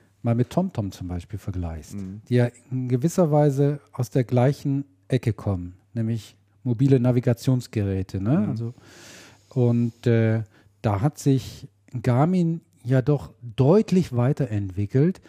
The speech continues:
Speaker 1: wie der Andreas gerade gesagt hat, in die, ga-, gesagt hat, in diesem Sport-Auto-, Outdoor,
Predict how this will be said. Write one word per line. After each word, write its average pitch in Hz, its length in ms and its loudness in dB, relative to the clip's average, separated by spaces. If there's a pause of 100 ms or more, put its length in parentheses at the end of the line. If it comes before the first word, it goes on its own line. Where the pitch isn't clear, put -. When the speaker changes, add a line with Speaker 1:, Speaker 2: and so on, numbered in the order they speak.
(220)
Speaker 1:
wie 127 100 0
der 135 160 2
Andreas 123 460 0
gerade 120 500 0 (140)
gesagt 113 420 -2
hat, 139 160 -6
in 131 220 0
die, 127 160 0
ga-, 113 360 0
gesagt 120 380 0
hat, 165 140 -2 (340)
in 135 200 2
diesem 127 360 0 (140)
Sport-Auto-, 156 1080 0
Outdoor, 156 580 2